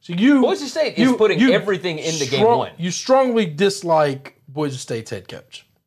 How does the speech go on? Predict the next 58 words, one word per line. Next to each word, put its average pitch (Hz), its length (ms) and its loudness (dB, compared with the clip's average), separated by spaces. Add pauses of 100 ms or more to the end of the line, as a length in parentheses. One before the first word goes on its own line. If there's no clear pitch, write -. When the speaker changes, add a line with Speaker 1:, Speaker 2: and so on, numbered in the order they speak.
(140)
Speaker 1:
And 156 100 -2
I 185 80 0
Speaker 2:
Yeah, 226 100 2
I 202 100 4
don't 233 120 2
Speaker 1:
understand 220 40 2
Speaker 2:
like 196 120 2
Speaker 1:
that. 151 40 -6
Speaker 2:
Brian 160 200 0
Harsin, 160 280 0
but - 40 -8
Speaker 1:
Yeah. 170 100 2
Speaker 2:
that 170 100 0
doesn't 147 220 2
mean 139 160 -4
I, 120 120 0
Speaker 1:
But, 214 240 -2
Speaker 2:
like, 214 300 -6
Speaker 1:
but, 202 220 -2
Speaker 2:
he's 214 260 -4
Speaker 1:
and 190 80 2
Speaker 2:
not 160 100 -2
the 147 60 -4
reason 131 300 -4
I 98 40 -8
think 113 140 -10
they 95 80 -14
lose 98 280 -14
this 82 160 -20
game. 120 280 -12
Speaker 1:
Will 196 180 4
they 220 140 0
score? 269 720 -2
Sure. - 440 -4 (160)
Speaker 2:
Yeah. 233 220 -4
Speaker 1:
But 160 400 -4 (400)
the 175 160 -6
problem 240 300 -2
is, 170 80 -4
is 160 80 -8
Boise 196 300 -2
State's 180 240 -2
gonna 156 120 -6
be 143 60 -6
able 123 120 -8
to 117 60 -14
score 120 220 -14
too. - 220 -18 (580)
This 220 160 0
Speaker 2:
Yeah. 165 80 -4
Speaker 1:
defense 175 420 -2
is 139 80 -12
not 147 220 -2
gonna 117 140 -10
keep 127 240 -12
them 123 120 -10
from 107 160 -18
scoring. 101 400 -14